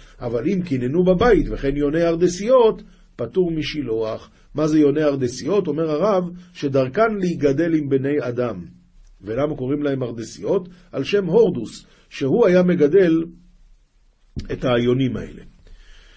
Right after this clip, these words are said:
משנה ב', עוף טמא פטור מלשלח.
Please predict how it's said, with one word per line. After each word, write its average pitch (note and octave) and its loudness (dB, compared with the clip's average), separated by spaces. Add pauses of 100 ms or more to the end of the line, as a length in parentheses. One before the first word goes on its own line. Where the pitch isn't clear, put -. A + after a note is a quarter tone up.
(500)
משנה G3+ 4
ב', G3 6
עוף G#3 2
טמא G3 6 (120)
פטור G3 0
מלשלח. F3+ 2